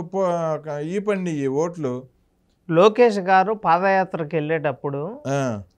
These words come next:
Speaker 2: తిరుపతికి వెళ్ళిన భక్తులు అందరూ కూడా,
Speaker 1: ఆ.
Speaker 2: "సార్, ఆ లడ్డూలో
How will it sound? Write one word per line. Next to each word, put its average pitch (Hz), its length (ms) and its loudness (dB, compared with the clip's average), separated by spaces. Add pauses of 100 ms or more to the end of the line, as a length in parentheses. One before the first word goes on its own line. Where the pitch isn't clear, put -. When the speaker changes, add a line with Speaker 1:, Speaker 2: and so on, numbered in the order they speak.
(380)
Speaker 2:
తిరుపతికి 220 500 4
వెళ్ళిన 185 320 2
భక్తులు 175 480 2
అందరూ 226 420 6
కూడా, 175 340 2 (320)
Speaker 1:
ఆ. - 180 -2
Speaker 2:
"సార్, 156 180 -4
ఆ 147 120 -10
లడ్డూలో 151 680 -6